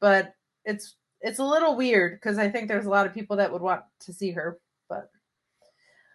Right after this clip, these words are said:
but whatevs. I'm very excited about that pay-per-view. I think that's gonna be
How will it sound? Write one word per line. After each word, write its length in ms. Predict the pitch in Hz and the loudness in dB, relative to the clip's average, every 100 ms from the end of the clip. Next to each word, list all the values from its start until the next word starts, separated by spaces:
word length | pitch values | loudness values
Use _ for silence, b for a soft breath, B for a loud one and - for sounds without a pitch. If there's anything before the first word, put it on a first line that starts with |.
| _ _ _ _ | _ _ _ _
but 100 | 508 466 359 | 8 10 12
whatevs. 500 | 220 214 208 - - 254 | 12 10 6 -8 -2 4
I'm 200 | 269 269 | 6 10
very 260 | 269 277 | 10 10
excited 380 | 262 269 254 254 | 4 4 2 4
about 240 | 247 226 | 4 4
that 360 | 240 233 208 - _ - | 6 4 2 -4 _ -6
pay-per-view. 760 | 269 339 330 339 349 370 392 381 | -2 0 0 0 2 2 0 -4
I 60 | 254 | -6
think 180 | 262 240 | -2 0
that's 220 | 240 240 | 0 0
gonna 180 | 247 226 | -2 -2
be 520 | 202 233 233 233 247 | -4 -6 -6 -6 -8